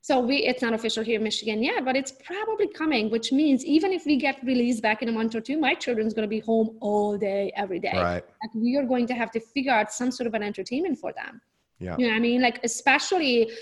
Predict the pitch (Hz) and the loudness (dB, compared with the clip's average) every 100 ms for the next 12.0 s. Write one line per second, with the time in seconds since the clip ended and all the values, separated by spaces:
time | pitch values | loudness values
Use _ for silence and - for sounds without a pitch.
0 | - 226 220 254 262 285 262 254 254 247 | -6 2 4 4 4 4 2 0 -2 -2
1 | 226 226 226 220 233 220 220 233 226 220 | -2 -2 -2 -2 -2 -4 -4 -2 -2 -2
2 | 226 226 226 226 262 262 220 - 202 208 | -2 0 -2 0 0 0 -2 -6 -4 -2
3 | 262 - 226 233 226 285 277 220 277 - | -2 -2 0 0 2 2 2 0 -2 -2
4 | 180 202 220 226 262 233 233 226 269 302 | -4 -2 0 0 0 2 0 0 0 0
5 | 247 247 220 220 208 202 202 202 190 202 | -2 -2 -4 -2 -4 -4 -6 -6 -6 -6
6 | 208 220 208 208 240 233 233 214 214 208 | -6 -6 -6 0 0 2 -4 -2 -2 -2
7 | 202 196 196 330 240 233 240 294 254 233 | -4 -6 -6 -2 -2 -4 -4 -2 0 -2
8 | - - _ 262 254 285 294 262 240 226 | -6 -20 _ -4 -2 -2 -2 -2 -2 -4
9 | 262 233 202 240 381 240 - _ _ _ | -6 -6 -6 -4 -6 -6 -12 _ _ _
10 | - 254 302 262 220 - 349 - - 311 | -6 0 2 2 0 -2 -6 -4 -2 0
11 | 277 220 220 254 311 285 226 196 226 | 2 2 2 0 0 -2 -2 0 0